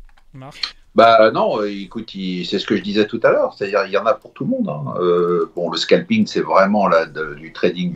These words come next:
Speaker 2: ultra court terme. Euh, des marchés O T C, c'est, c'est, c'est ce qui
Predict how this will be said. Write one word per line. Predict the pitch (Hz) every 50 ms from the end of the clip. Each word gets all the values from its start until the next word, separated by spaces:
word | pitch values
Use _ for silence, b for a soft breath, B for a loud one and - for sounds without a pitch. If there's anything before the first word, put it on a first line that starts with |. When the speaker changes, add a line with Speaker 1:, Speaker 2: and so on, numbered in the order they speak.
| 65 90
Speaker 2:
ultra | 90 - - - - -
court | - - - - -
terme. | 110 117 135 151 147 135 98 - b b b b b b b b -
Euh, | - 82 82 80 80 80 82 82 82 80 80
des | 76 85 87 82
marchés | - 73 - - - 98 92
O | 90 87 85
T | 87 - 92 90
C, | - - 107 104 95
c'est, | - - 87 80 80
c'est, | 78 - - 87 85 82 80
c'est | 76 - - 85 82
ce | - -
qui | -